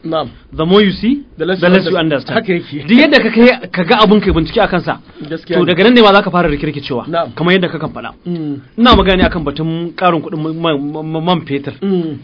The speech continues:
Speaker 2: Man fetur dai a Najeriya ya zama cin ƙwan makauniya.
Speaker 1: Gaskiya ne.
Speaker 2: An yi ƙarin kuɗi, an yi ƙarin kuɗi,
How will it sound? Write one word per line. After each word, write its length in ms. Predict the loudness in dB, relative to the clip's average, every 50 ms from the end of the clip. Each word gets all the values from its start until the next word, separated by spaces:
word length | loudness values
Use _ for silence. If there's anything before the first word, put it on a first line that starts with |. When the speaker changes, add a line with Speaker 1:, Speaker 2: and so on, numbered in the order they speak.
| -14 _
Speaker 2:
Man 220 | -2 2 2 4 4
fetur 220 | 4 4 4 4
dai 120 | 4 4 4
a 20 |
Najeriya 360 | 2 2 0 0 2 2 4
ya 80 | 2 2
zama 400 | 2 2 2 2 4 2 2 0 -4
cin 160 | -6 -6 -6
ƙwan 160 | -4 -4 -6 -4
makauniya. 420 | -4 -6 -6 -6 -6 -6 -6 -8 -10 -12
Speaker 1:
Gaskiya 340 | -12 -10 -10 -8 -8 -8 -8
ne. 140 | -8 -10 -14 -18 _ -14
Speaker 2:
An 260 | -6 -4 -2 0 0
yi 80 | 0 0
ƙarin 280 | 0 0 0 0 0 -2
kuɗi, 200 | -6 -8 -8 -4
an 180 | -4 -2 -2 -2
yi 60 | -2
ƙarin 300 | 0 0 0 0 -2 -4
kuɗi, 300 | -6 -8 -8 -8 -8 -8